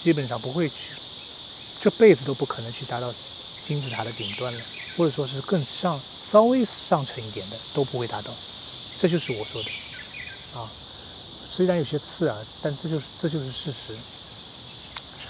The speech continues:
这就好像以前吧，我今天，我这两天录这个视频，为什么呢？就是说我年轻的时候啊，我，因为我也是从穷苦出身，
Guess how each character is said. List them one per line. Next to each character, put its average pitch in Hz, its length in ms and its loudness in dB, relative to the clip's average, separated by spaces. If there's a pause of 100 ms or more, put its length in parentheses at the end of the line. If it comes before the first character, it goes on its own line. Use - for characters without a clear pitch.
(220)
这 190 60 4
就 190 160 10
好 139 200 4
像 143 480 4
以 123 120 -4
前 - 260 -6
吧， 120 320 0 (680)
我 127 160 2
今 185 240 2
天， 190 240 4
我 135 180 4 (160)
这 214 80 8
两 135 160 4
天 156 160 2
录 175 80 4
这 175 100 2
个 170 80 6
视 139 160 -2
频， 131 200 -4
为 180 100 4
什 110 160 -8
么 110 60 -10
呢？ 107 200 -10
就 208 80 2
是 190 60 6
说 180 240 4 (720)
我 131 160 0
年 127 220 -2
轻 190 100 4
的 180 80 4
时 120 160 -6
候 117 140 -4
啊， 110 180 -8
我， 135 100 0
因 190 140 2
为 - 0 -
我 151 180 6
也 175 140 6
是 139 100 -4
从 123 240 -6
穷 151 280 -4
苦 110 180 -4
出 - 180 -10
身， 120 160 -6